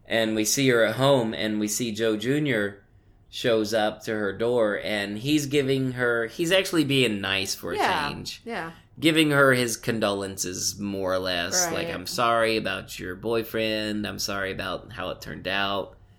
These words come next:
Speaker 1: And she just gives him a hug, like, you know, "Thank you."
Speaker 2: Mm-hmm.
Speaker 1: And then she asks where his girlfriend is.
Speaker 2: Yeah.
Speaker 1: And then he tells her that his girlfriend also dumped him.
Speaker 2: Right.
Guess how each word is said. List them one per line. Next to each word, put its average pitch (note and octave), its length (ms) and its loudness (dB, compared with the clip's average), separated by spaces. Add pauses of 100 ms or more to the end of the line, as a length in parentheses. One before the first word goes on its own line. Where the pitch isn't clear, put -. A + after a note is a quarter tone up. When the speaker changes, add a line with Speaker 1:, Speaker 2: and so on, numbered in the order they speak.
(480)
Speaker 1:
And G#2 460 -2
she C#3+ 200 0
just C3 260 0
gives B2 180 4
him A#2+ 140 -2
a A2 80 0
hug, G#2 420 0
like, F#2+ 260 -4
you G#2 120 -2
know, G2 100 -6
"Thank A2+ 400 -2
you." G#2+ 240 0
Speaker 2:
Mm-hmm. F#3 540 -12
Speaker 1:
And A2+ 100 -4
then A2+ 80 0
she G#2+ 240 2
asks A2 260 2
where G#2 120 -2
his D#3+ 180 2
girlfriend F#2+ 540 -2
is. C#2+ 460 -8
Speaker 2:
Yeah. D#3+ 300 -6 (280)
Speaker 1:
And A2+ 180 -2
then G#2+ 420 -2
he A2 160 -2
tells F#2+ 340 -2
her F#2+ 140 -4
that F2 280 -6 (240)
his A2+ 240 0
girlfriend F#2 480 -4
also E2 300 -8
dumped F2 440 -8
him. D2+ 420 -8
Speaker 2:
Right. C3 380 -12